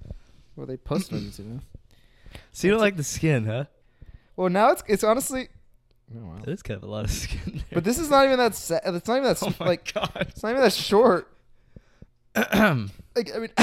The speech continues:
Speaker 1: it's not even that soft right now, so, like, it would be even worse.
Speaker 2: Are you hard?
Speaker 1: It's like, um,
Speaker 2: What, you half
Speaker 1: it's
Speaker 2: chub?
Speaker 1: like, it's like a, yeah, something like that. I love this, by the way. Do you
Speaker 2: The
Speaker 1: have
Speaker 2: veins?
Speaker 1: this?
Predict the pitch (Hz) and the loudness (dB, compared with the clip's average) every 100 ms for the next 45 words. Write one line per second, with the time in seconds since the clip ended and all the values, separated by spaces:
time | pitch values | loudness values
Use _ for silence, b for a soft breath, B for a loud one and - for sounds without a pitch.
0 | 640 196 196 214 233 208 - 175 170 160 | 2 0 -6 -6 -4 -4 2 4 4 2
1 | 127 120 135 143 139 156 160 185 170 135 | -2 -4 -4 -6 -4 -4 -6 -6 -6 -4
2 | 135 127 202 165 143 240 - - - - | 0 0 0 0 0 -2 -6 -18 -20 -20
3 | _ - B B B B B - - 156 | _ -20 B B B B B -20 -14 -12
4 | 190 196 156 151 131 131 - - - 123 | -10 -6 -4 -4 -6 -10 -14 -12 -8 -8
5 | - 147 135 - 147 196 - - - 151 | -2 -2 -2 0 2 2 0 -18 -12 -8
6 | 143 143 131 120 - 120 120 117 131 - | -6 -4 -2 -4 -10 -14 -12 -12 -6 -2
7 | - 427 - - 220 170 156 156 131 113 | -2 -4 -4 2 4 4 4 2 2 -2
8 | 92 - 98 92 87 90 131 120 151 120 | -2 -4 -4 -4 -6 -6 -4 -2 0 2
9 | 226 294 - | 2 0 -12